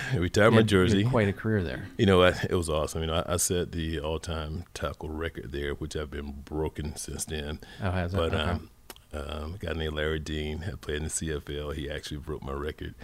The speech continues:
Speaker 1: But at the same time, it was an awesome experience because I got to play from day one. I was a, I was a day one starter. They considered me a blue chipper from, from, for Division two.
Speaker 2: Uh-huh.
Speaker 1: And,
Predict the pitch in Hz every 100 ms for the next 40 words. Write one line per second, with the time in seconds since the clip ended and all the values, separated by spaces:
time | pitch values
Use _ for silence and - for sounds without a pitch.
0 | - - - - 95 87 - - - 98
1 | - 117 117 113 92 90 - - - 90
2 | 80 71 82 90 - 65 - 76 64 58
3 | - - - 82 76 82 - 65 - 80
4 | 71 67 71 73 65 62 - - 82 71
5 | 69 - - - - 73 76 - - -
6 | - - 87 87 85 80 - 82 78 80
7 | 76 - - - - - - - - -
8 | 87 76 85 78 78 80 82 - 85 -
9 | 80 71 - - 76 - 80 73 71 71
10 | 80 80 78 - 73 73 73 - 92 87
11 | 92 98 - 147 85 80 78 80